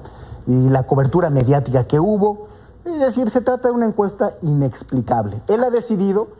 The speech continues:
seguramente pensando en su futuro, no pelear.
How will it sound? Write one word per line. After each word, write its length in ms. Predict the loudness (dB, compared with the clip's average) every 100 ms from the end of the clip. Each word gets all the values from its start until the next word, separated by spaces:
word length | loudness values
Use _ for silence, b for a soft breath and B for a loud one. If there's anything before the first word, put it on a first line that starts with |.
| B B
seguramente 640 | -2 0 2 2 0 0
pensando 400 | -2 0 0 0
en 80 | 0
su 160 | 0 -2
futuro, 520 | -4 -6 -4 -4 -6 B B B
no 300 | 0 0 0
pelear. 560 | 0 0 2 2 0 -2